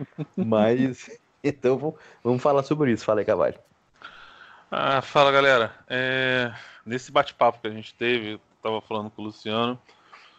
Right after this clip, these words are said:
Speaker 2: que o The Division um, o The Division dois agora vai entrar no último episódio do ano um, que é o episódio três,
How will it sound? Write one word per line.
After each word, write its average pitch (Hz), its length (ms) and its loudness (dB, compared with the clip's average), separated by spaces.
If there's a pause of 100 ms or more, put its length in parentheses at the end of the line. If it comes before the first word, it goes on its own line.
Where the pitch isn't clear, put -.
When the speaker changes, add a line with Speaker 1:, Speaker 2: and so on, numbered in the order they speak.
(120)
Speaker 2:
que 113 240 -4
o 117 140 0
The 110 160 2
Division 110 560 -4
um, 117 460 -4 (440)
o 98 400 -6
The 104 140 0
Division 101 1120 -4
dois 107 320 2
agora 120 420 2 (500)
vai 101 280 0
entrar 110 460 0
no 107 160 -4
último 123 420 -4
episódio 107 520 0
do 104 160 -4
ano 107 200 -2
um, 139 280 -4 (1400)
que - 100 -10
é 110 40 0
o 107 80 4
episódio 104 520 -2
três, 123 580 -2